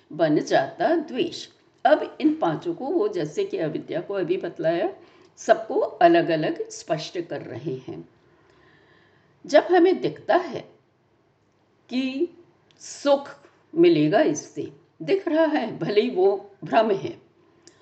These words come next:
और हम उसके पीछे जाते हैं। किसके पीछे?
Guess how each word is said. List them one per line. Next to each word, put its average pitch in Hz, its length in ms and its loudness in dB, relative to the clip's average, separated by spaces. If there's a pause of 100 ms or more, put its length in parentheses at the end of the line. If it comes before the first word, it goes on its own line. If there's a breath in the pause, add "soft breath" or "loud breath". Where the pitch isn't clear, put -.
(160 soft breath)
और 339 140 6
हम 202 140 4
उसके 175 280 0
पीछे 160 360 -4
जाते 139 360 -6
हैं। - 360 -14 (340)
किसके 170 300 0
पीछे? 240 500 -4